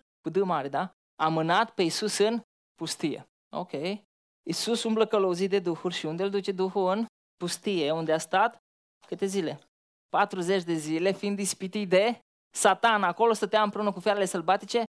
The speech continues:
și îi slujeau îngerul. Duhul îl duce pe Iisus în pustie, unde a stat patruzeci de zile. Păi nu era normal, nu spui întrebarea,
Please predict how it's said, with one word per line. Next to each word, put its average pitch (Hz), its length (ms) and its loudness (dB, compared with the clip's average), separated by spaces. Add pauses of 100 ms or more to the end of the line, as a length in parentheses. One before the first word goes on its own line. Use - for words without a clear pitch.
(180)
și - 100 -4
îi 220 80 2
slujeau 220 580 2
îngerul. 175 480 0
Duhul 254 360 0
îl 269 140 4
duce 233 240 -2
pe - 80 -6
Iisus 220 260 -2
în 240 120 0
pustie, 190 420 0
unde 202 160 0
a 190 40 0
stat 202 260 0
patruzeci 185 580 0
de 175 100 0
zile. 175 260 0 (280)
Păi 226 140 6
nu 370 200 2
era 330 160 6
normal, 233 420 4
nu 233 100 0
spui 220 320 -4
întrebarea, 185 560 2